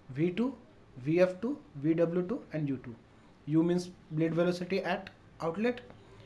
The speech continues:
V W two is whirl velocity at outlet, V F two is flow velocity at outlet,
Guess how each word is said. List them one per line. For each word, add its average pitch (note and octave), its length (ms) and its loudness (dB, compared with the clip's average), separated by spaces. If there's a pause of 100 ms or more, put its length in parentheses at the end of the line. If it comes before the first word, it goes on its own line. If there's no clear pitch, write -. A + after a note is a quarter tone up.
(120)
V D#3 140 2
W E3+ 280 4
two F#3 80 0
is G#3 220 0 (320)
whirl E3 240 2
velocity E3+ 600 0
at F3 240 -4
outlet, F3 400 -4 (140)
V C#3+ 180 0
F D#3 160 0
two F#3 140 0
is F#3+ 100 -2
flow D#3 260 -2
velocity F3 480 0
at E3+ 160 0
outlet, F#3 360 -2